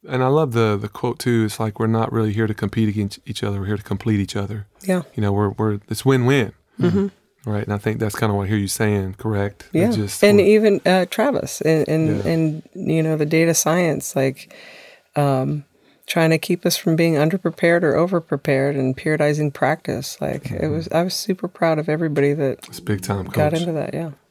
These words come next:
Speaker 1: Yeah, baby steps. Um, little different topic from both of you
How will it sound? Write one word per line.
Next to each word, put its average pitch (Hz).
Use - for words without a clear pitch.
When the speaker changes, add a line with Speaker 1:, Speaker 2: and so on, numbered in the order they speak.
Speaker 1:
Yeah, -
baby 104
steps. -
Um, 98
little 170
different 135
topic 135
from 107
both 117
of 110
you 120